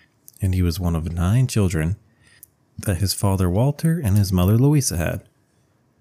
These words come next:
Starting as an apprentice to a printer just before his thirteenth birthday,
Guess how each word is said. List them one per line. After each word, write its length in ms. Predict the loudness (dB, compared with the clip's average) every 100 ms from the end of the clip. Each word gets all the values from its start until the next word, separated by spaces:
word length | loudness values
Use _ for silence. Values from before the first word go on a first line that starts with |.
| _ _ _ -20 _ _ _ _ _ -12
Starting 460 | -2 2 4 6
as 160 | 4 4
an 80 | 0
apprentice 600 | 0 0 2 0 -2 -2
to 120 | -2
a 60 | -2
printer 640 | 0 0 2 2 2 -2
just 220 | -4 -6 -4
before 320 | -2 0 0
his 220 | 0 -2
thirteenth 520 | -2 -4 0 -2 0
birthday, 600 | -4 -8 -6 -2 0 -2